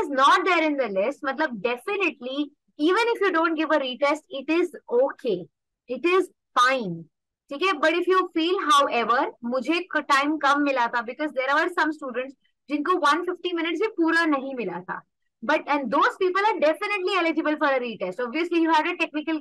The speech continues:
glitch, एक सौ पचास मिनट भी पूरे नहीं मिले या वन फिफ्टी मिनट्स मिले लेकिन बहुत रुक रुक के मिले, टेक्निकल प्रॉब्लम्स बहुत सारी हुई। So you guys are definitely eligible for the retest। तो या तो maybe by tomorrow or day after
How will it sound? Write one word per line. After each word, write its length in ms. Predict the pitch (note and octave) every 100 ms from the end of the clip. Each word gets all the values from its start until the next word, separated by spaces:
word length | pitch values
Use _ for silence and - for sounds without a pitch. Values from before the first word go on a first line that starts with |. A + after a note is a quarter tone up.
| C#4
glitch, 240 | D4 D4 _ _ _ -
एक 180 | D4 D4+
सौ 120 | F#4 F4+
पचास 340 | E4+ E4 E4 D#4
मिनट 200 | E4+ D#4
भी 80 | F4
पूरे 260 | D#4 D#4 D#4
नहीं 160 | D4
मिले 180 | C#4+ C4 B3+ -
या 120 | D4 C#4
वन 120 | D4+
फिफ्टी 260 | E4+ E4+ E4+
मिनट्स 300 | E4 D#4+ D#4+
मिले 200 | E4+ E4
लेकिन 260 | D4 D4 D4
बहुत 220 | D4+ D4+
रुक 220 | D4+ D4+
रुक 100 | E4 -
के 80 | D4+
मिले, 260 | C4+ C4
टेक्निकल 400 | C4 C4 C#4+ D4+ D#4
प्रॉब्लम्स 420 | C#4+ B4+ E4+ G#4+ D4
बहुत 240 | D4 D#4+
सारी 240 | C#4 A#3 A3+
हुई। 240 | A3 B3+ _ _ _
So 140 | - G4+ C4
you 120 | C#4 D4+
guys 260 | B4+ A#4+
are 60 | A4+
definitely 480 | D4+ D#4 G4 F#4+ G4+ C4+
eligible 420 | C#4+ D4+ D4+ E4+ F4+
for 80 | C4+
the 60 | A#3+
retest। 440 | A#3 G3+ F3 - - _ _ _ _ _ _ -
तो 80 | E4+ C#4
या 240 | B3 D4+ F#4
तो 100 | D4+ A#3 - - _
maybe 300 | A#3 C#4+ D#4+ G4+
by 80 | G4 F#4
tomorrow 400 | D#4+ C#4 C#4+ D4+ C#4
or 60 | C#4
day 120 | A3 G3
after 260 | F3+ -